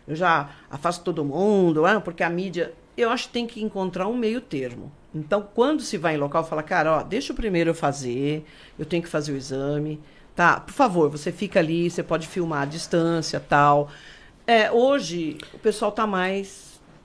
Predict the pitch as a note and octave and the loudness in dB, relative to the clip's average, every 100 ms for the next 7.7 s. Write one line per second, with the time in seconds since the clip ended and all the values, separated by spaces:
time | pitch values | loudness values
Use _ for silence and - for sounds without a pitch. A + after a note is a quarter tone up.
0 | _ - F#3+ F3+ F3+ B3+ C#4 D4 - C#4 | _ -2 0 0 0 2 2 0 -2 0
1 | A3 G3 F#3 F#3+ C#3+ C3+ G3+ G3 A#3 B3+ | 0 0 -4 -8 -6 -6 -2 0 2 0
2 | C4 A3+ A3 - E3+ D#3+ C#3 C3 C3+ - | 0 2 2 0 -2 0 0 -2 -6 -12
3 | - - - - - F3+ E3 G#3+ F#3+ G3 | -20 -20 -20 -20 -16 -8 -2 2 2 4
4 | F#3+ G#3+ - - - _ - - - F#3 | 2 2 -2 -14 -20 _ -14 -6 2 4
5 | F3 F3 - _ _ D#3 E3+ D#3 F3 G#3 | 4 -2 -20 _ _ -4 -2 2 0 0
6 | - G3+ F#3 F3+ D#3 D3+ E3 D#3 - - | -2 -2 0 -2 0 2 2 -2 -12 -12
7 | - E3 C3 A#2+ - - | -8 -6 -6 -10 -12 -12